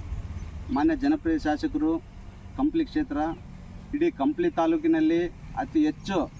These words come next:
ಅಂದರೆ ಕ-, ಬಳ್ಳ-, ಇದು ಕರ್ನಾಟಕ ರಾಜ್ಯದಲ್ಲಿ ಅತಿ ಹೆಚ್ಚು ಅಭಿವೃದ್ಧಿ ಕೆಲಸಗಳನ್ನು ಮಾಡಿರ್ತಕ್ಕಂಥ ಜಿ ಎನ್ ಗಣೇಶಣ್ಣನವರ ಮನೆಗೆ ಇವತ್ತು ಏಕಾಏಕಿ ಇ ಡಿ ದಾಳಿ ಮಾಡೋದ್ರಿಂದ ಇವತ್ತು ಕಾರ ಹುಣ್ಣಿಮೆ ಇವತ್ತಿನ ದಿನ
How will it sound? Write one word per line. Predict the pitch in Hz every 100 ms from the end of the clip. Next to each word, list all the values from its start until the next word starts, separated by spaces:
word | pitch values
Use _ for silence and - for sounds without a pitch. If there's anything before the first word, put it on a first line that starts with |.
| - - -
ಅಂದರೆ | 160
ಕ-, | 170 135 113
ಬಳ್ಳ-, | 131 156 165 151
ಇದು | 123 123 117 110 101 - - - -
ಕರ್ನಾಟಕ | 262 151 349 175
ರಾಜ್ಯದಲ್ಲಿ | 160 160 151 160 160
ಅತಿ | 160 - 143
ಹೆಚ್ಚು | 151 - - 190 160 -
ಅಭಿವೃದ್ಧಿ | 139 160 175 175 170
ಕೆಲಸಗಳನ್ನು | 160 156 165 160 160
ಮಾಡಿರ್ತಕ್ಕಂಥ | 156 151 - - - - - - 277
ಜಿ |
ಎನ್ | 156 311
ಗಣೇಶಣ್ಣನವರ | 285 339 - 165 160 156 - -
ಮನೆಗೆ | 285 143 - 311 - - - - -
ಇವತ್ತು | 156 165 - 170 160 143 131 - - - - 165
ಏಕಾಏಕಿ | 170 190 185 170 180
ಇ | 160 160
ಡಿ | 170 156
ದಾಳಿ | 160 160
ಮಾಡೋದ್ರಿಂದ | 160 311 151 139 151 349 170 - - - - -
ಇವತ್ತು | 165 165 160
ಕಾರ | - - 175
ಹುಣ್ಣಿಮೆ | 175 339 302 277 175 - - - - -
ಇವತ್ತಿನ | 180 - 180
ದಿನ | 175